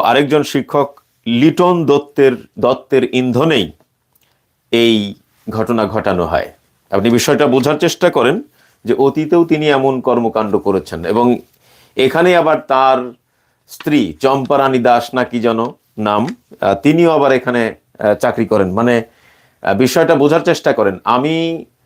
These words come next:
বরাবরই, বরাবরই মানে, আহ, আহ, ধর্মীয় সম্প্রীতিতে বিশ্বাসী।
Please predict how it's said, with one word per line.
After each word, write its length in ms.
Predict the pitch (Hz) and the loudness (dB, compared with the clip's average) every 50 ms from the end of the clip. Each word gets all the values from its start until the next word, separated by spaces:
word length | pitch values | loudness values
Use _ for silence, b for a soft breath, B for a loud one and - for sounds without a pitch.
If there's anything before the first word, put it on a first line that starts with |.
| _ _ _ | _ _ _
বরাবরই, 680 | 92 92 120 131 131 135 139 139 147 156 147 131 90 73 - _ _ _ _ _ _ _ _ _ _ _ _ _ _ _ | -4 0 2 4 4 4 2 2 2 0 0 -2 -4 -6 -12 _ _ _ _ _ _ _ _ _ _ _ _ _ _ _
বরাবরই 680 | - 87 87 - - 131 135 135 127 139 147 147 160 165 170 180 196 - _ _ _ _ _ _ _ _ _ _ _ _ _ _ _ _ | -12 -4 -2 0 2 2 2 2 2 2 0 2 0 -2 -4 -8 -12 -16 _ _ _ _ _ _ _ _ _ _ _ _ _ _ _ _
মানে, 280 | 107 107 110 113 113 113 110 110 107 107 101 - - - | -4 -2 0 0 0 0 0 0 0 -2 -2 -4 -6 -4
আহ, 500 | - 98 98 95 95 92 87 87 87 78 - - - _ - - | -2 0 2 2 4 4 4 2 2 0 -2 -8 -10 _ -14 -12
আহ, 160 | - - - - _ _ _ _ _ _ _ _ _ _ _ _ _ _ _ _ _ _ _ _ _ _ _ - | -12 -12 -16 -18 _ _ _ _ _ _ _ _ _ _ _ _ _ _ _ _ _ _ _ _ _ _ _ -2
ধর্মীয় 460 | 110 117 143 180 180 190 196 208 208 202 | 0 2 4 4 4 4 4 4 4 2
সম্প্রীতিতে 720 | 185 - - 175 165 165 160 147 170 156 160 160 151 170 | 2 0 -2 -2 -2 -2 0 -2 -2 0 0 -2 -2 -2
বিশ্বাসী। 520 | 151 135 123 - - - 107 - - - | -2 -2 -4 -6 -4 -6 -6 -6 -6 -12